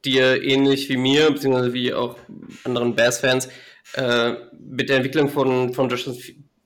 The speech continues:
Justin Fields, ähm,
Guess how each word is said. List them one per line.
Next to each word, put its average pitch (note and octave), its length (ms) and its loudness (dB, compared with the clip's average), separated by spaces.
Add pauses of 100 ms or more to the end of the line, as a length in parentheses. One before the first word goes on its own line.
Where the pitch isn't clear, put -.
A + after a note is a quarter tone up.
(460)
Justin B2+ 360 -4
Fields, - 540 -4 (560)
ähm, C3 460 2